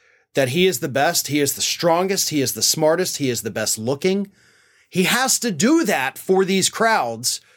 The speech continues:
because that's part of the cult of personality, right? He is smarter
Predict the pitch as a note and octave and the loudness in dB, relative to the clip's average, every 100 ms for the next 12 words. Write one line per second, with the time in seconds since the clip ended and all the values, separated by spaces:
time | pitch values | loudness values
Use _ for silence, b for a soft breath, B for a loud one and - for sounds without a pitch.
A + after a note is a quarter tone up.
0 | b b b b G#3 G#3 A#3 C3+ G#3 A#3+ | b b b b 0 2 0 0 0 0
1 | - - - G#3 G#3+ - E3 E3 G3+ - | -2 -6 0 2 0 0 0 0 -4 -2
2 | D#3 D#3+ - F#3+ - C#3+ B2 - G3 B3+ | 0 0 0 -6 -4 -6 -2 0 0 0
3 | C#4+ F3 - - _ _ _ _ _ _ | 0 0 -4 -14 _ _ _ _ _ _
4 | _ _ C#3+ G3 B B - G#3 D4+ D#4+ | _ _ 0 0 B B -6 2 4 4
5 | D#4+ - - - B3 B3+ A3 E3 D3+ C#3 | 4 2 0 2 2 4 2 2 -2 -6